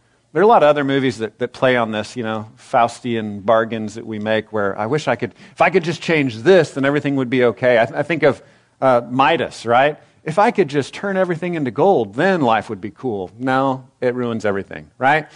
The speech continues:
W-, we have this concept that, like, if we could be God, if we could change our circumstances, then we could fix everything. And God is saying, "No, don't, don't try to play God.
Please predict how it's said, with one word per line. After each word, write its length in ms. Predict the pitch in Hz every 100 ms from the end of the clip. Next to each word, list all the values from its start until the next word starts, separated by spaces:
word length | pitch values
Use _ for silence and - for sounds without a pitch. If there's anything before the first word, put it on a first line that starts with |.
| - _ -
W-, 160 | 185 180
we 140 | 175
have 200 | 202 226
this 160 | 220 -
concept 480 | 180 185 - 131 -
that, 80 |
like, 160 | 127 135
if 140 | 131
we 140 | 147 202
could 200 | 233 170
be 120 | 160
God, 320 | 131 120 104
if 100 | 101
we 140 | 190 233
could 160 | 220
change 260 | 190 180 143
our 80 | 127
circumstances, 960 | - 139 131 - 110 87 - 101 - _ _ _ -
then 220 | 160 165
we 140 | 214
could 180 | 220 151
fix 220 | 113 -
everything. 400 | 98 92 95 90
And 80 | 110
God 200 | 135 175
is 100 | 180
saying, 220 | 156 135
"No, 200 | 156 165
don't, 280 | 170 202 196 _ _ _
don't 180 | 165 220
try 160 | 240 220
to 60 |
play 220 | 196 165
God. 420 | 143 147 127 120